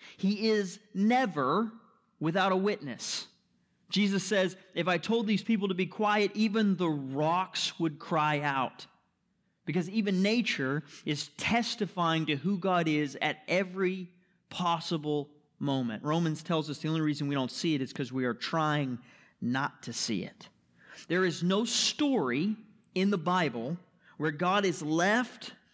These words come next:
without a witness, without a testimony to himself. And it's interesting when we see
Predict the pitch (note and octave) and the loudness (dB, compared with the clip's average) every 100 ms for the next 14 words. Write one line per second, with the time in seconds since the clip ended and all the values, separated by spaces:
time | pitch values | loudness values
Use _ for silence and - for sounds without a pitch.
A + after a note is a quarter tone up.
0 | - D#3 E3+ F#3+ G3+ F#3+ G#3+ - C#3+ A#2 | -6 0 2 2 2 2 0 0 -4 -4
1 | - - E3 F3+ F#3+ E3 - A3+ G#3+ - | -10 -6 -2 0 0 0 0 0 0 -2
2 | G#3 G3 F#3+ - F#3 F3 E3+ G3 F3+ A2+ | 0 2 2 2 0 0 -2 0 2 2
3 | A2+ - - _ _ _ _ _ _ _ | -2 -12 -20 _ _ _ _ _ _ _
4 | _ _ _ _ _ _ _ _ _ _ | _ _ _ _ _ _ _ _ _ _
5 | _ _ _ _ _ _ _ C#3+ C#3+ F#3 | _ _ _ _ _ _ _ -6 -2 0
6 | G3+ F#3+ E3+ - E3+ E3 D#3 D3+ - F3+ | 0 0 -2 0 -2 0 0 0 0 2
7 | E3 C#3+ | 2 0